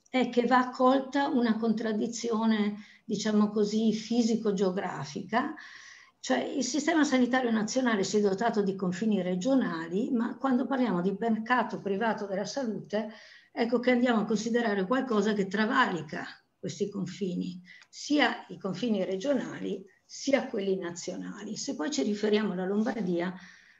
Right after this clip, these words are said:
andiamo anche oltre. Cioè, per quanto riguarda l'organizzazione del servizio sanitario lombardo, c'è anche un, un travalicare i confini infraregionali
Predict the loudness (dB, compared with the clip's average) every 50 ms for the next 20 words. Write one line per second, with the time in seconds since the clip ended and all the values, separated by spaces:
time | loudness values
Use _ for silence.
0 | _ _ -6 -4 -2 0 0 0 0 0 -2 -2 0 0 0 0 -2 0 2 4
1 | 6 8 8 6 6 4 0 -4 -10 -12 -14 -14 -16 -18 _ _ _ _ -12 -10
2 | -10 -10 -12 -16 -20 _ _ _ _ _ _ -10 -4 0 0 2 2 2 2 2
3 | 4 2 2 4 2 2 2 2 2 0 0 0 0 0 -2 -4 -4 -4 -2 -2
4 | 0 0 -2 -4 -4 -6 -8 -6 -4 -4 -4 -4 -6 -8 -8 -6 -6 -6 -6 -4
5 | -4 -2 -2 -2 -2 -4 -4 -6 -8 -12 -18 -20 -20 -20 _ _ _ 2 2 4
6 | 4 4 2 2 0 -2 -4 -6 -2 2 4 4 4 4 0 -2 -8 -14 _ _
7 | -2 0 0 0 2 2 0 0 2 2 2 0 2 2 2 2 2 2 0 -4
8 | -6 -2 0 0 0 0 2 0 2 4 4 4 4 4 2 0 0 0 0 0
9 | 0 2 0 0 0 2 2 4 4 4 0 -2 -2 0 0 2 2 4 6 6
10 | 8 8 8 6 4 0 -4 -6 -6 -6 -8 -8 -8 -8 -8 -8 -8 -10 -12 -10
11 | -10 -10 -12